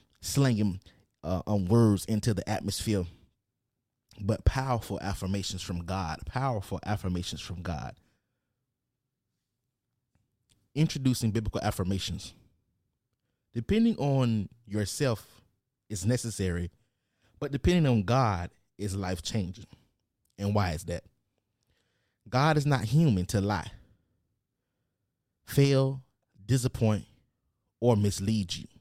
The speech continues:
God cares about you. After all, he created you. Your own strength is not sufficient.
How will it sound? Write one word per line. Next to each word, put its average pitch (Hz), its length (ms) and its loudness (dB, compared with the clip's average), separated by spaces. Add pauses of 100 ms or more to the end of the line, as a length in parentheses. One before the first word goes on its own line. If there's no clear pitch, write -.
(1120)
God 135 280 2
cares 143 300 2
about 98 380 0
you. 50 120 -10 (500)
After 113 260 -4
all, 104 260 6
he 131 100 6
created 113 520 0
you. 78 120 -6 (1000)
Your 107 300 4
own 190 260 6
strength 123 520 0 (140)
is 107 180 -2
not 110 200 2
sufficient. - 680 -2